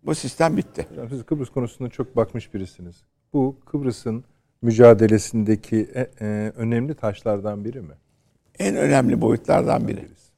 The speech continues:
Speaker 2: Güzel. Yani iyi bir şey yapılmış.
Speaker 1: Tabii, tabii. Montana Kranz iki bin on yedide bunlar kabul etmedi. İki bin beş, beşte Allah'tan kabul etmediler. Çünkü bizim Doğu Akdeniz deniz alanındaki bütün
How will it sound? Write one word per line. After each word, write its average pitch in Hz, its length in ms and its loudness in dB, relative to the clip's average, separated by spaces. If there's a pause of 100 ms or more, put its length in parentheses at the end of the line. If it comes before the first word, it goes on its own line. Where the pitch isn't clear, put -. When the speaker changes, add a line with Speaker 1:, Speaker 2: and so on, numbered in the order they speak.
(140)
Speaker 2:
Güzel. 107 300 -8
Yani 123 220 2
iyi 135 140 2
bir 98 40 -6
şey 95 200 -6
yapılmış. 78 340 -16
Speaker 1:
Tabii, 139 180 0
tabii. - 180 -2
Montana 135 480 2
Kranz - 500 -4 (600)
iki - 220 -10
bin 113 120 -2
on 127 160 2
yedide 117 400 0
bunlar 120 300 0
kabul 113 220 -2
etmedi. 101 440 -4 (440)
İki - 240 -2
bin 127 120 -2
beş, 131 240 4 (440)
beşte 131 300 2
Allah'tan 131 460 6
kabul 117 260 2
etmediler. 95 540 0 (540)
Çünkü - 300 -8
bizim 143 380 2 (1000)
Doğu 147 220 8
Akdeniz 110 720 2
deniz 170 520 2 (360)
alanındaki 113 720 6
bütün - 440 -2